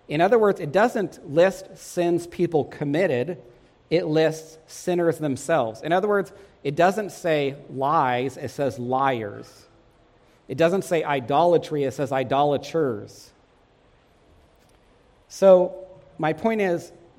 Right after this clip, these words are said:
these are not verses describing what people did. These are lists describing what people are. These people are these things. They are, it's not that they,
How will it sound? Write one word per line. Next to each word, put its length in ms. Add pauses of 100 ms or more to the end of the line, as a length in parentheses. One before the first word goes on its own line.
these 300
are 120
not 280
verses 480
describing 960 (540)
what 260
people 320
did. 640 (1400)
These 280
are 120
lists 420
describing 680
what 240
people 560
are. 420
These 260
people 460
are 380
these 280
things. 360
They 180 (120)
are, 440 (120)
it's 140
not 180
that 100
they, 160